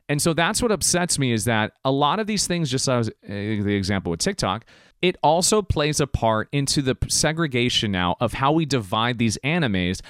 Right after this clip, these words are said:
and justify them as being better than others, rather than critiquing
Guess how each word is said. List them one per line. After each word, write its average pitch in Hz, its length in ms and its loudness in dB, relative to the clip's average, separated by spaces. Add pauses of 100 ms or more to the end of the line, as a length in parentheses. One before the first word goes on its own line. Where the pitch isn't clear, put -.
(200)
and 131 100 0
justify 120 760 2
them 107 280 0
as 120 180 -6
being 123 300 -2
better 123 420 2
than 98 240 -4
others, 95 540 0
rather 131 260 0
than 143 220 -2
critiquing 139 880 0